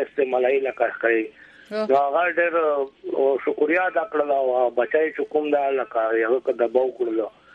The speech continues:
Speaker 2: مهم.
Speaker 1: لکه مونږ ته داسې په کار دي چې لکه د بل څنګه چې خپل ماشوم ته ګوري، لکه داسې بل ماشوم ته هم په کتل په کار دي.
Speaker 2: بالکل صحیح.
Speaker 1: وایي چې سبا چې دا ما-، سبا چې دا ماشوم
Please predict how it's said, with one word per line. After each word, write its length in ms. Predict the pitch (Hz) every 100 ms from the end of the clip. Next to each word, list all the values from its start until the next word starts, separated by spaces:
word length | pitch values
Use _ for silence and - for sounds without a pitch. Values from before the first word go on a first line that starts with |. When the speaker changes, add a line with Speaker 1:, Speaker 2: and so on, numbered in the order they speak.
| -
Speaker 2:
مهم. 380 | 208 226 269 226
Speaker 1:
لکه 180 | - 139
مونږ 260 | 156 185 185
ته 140 | 180
داسې 260 | 175 170 175 - -
په 60 | 165 -
کار 140 | 165 160
دي 80 | 165 -
چې 60 | 151 135
لکه 180 | 127 131 131 127
د 120 | 135 139
بل 120 | 180 175 - - - - _ _ -
څنګه 220 | 175 180 165
چې 80 | 165
خپل 240 | - 170 170
ماشوم 260 | 165 - 170
ته 120 | 170 151
ګوري، 200 | 160 165 151
لکه 180 | 139 135
داسې 200 | 151 156 143
بل 80 | 165
ماشوم 260 | 156 - 160
ته 120 | 151 156
هم 120 | 151 147
په 60 | 131
کتل 340 | 131 - 135 127 -
په 20 | 120
کار 120 | 135
دي. 80 | 180
Speaker 2:
بالکل 240 | 254 - 190
صحیح. 240 | - 208
Speaker 1:
وایي 160 | 156 185
چې 220 | 190 -
سبا 220 | 170 170 185
چې 140 | 180 175
دا 100 | 175
ما-، 200 | 175 170 - - 160 135
سبا 240 | 170 147 185
چې 160 | 190 180
دا 60 | 185 185
ماشوم 260 | - 190